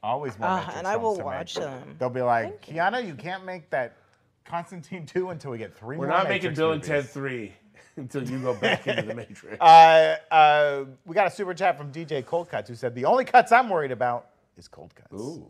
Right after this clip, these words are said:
Speaker 2: D J Cold Cuts, you love cold cuts. Your
Speaker 1: Uh,
Speaker 2: name's D J Cold Cuts.
Speaker 1: Trash Bag also noting that Tom Dong is my favorite category on Thrust T V.
Speaker 3: Yes.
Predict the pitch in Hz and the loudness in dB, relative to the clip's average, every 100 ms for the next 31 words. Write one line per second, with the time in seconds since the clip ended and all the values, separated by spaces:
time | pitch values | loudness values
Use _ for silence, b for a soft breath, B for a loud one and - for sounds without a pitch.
0 | - b b _ 180 226 269 254 202 190 | -20 b b _ -12 -10 -4 -4 -4 -8
1 | 185 175 180 262 330 349 214 175 156 113 | -6 -8 -8 -8 -10 -6 -8 -8 -8 -10
2 | - - - 123 117 110 - 339 269 185 | -12 -20 -2 2 4 2 0 -4 -4 -6
3 | 160 139 139 101 - 185 208 - 180 160 | -8 -10 -10 -14 2 4 4 2 2 4
4 | 160 156 160 139 170 147 139 135 120 - | 4 2 -4 -4 -8 -4 -4 -4 -8 -2
5 | 196 233 175 151 139 139 127 123 123 156 | 0 0 2 2 2 -4 -12 -8 -8 -8
6 | 135 123 127 120 120 110 98 98 131 143 | -10 -8 -6 -6 -8 -8 -10 -8 -6 -6
7 | - - 139 110 135 127 92 80 71 92 | -10 -16 -16 -14 -16 -16 -18 -20 -16 -14
8 | 95 98 90 80 - | -12 -12 -14 -18 -20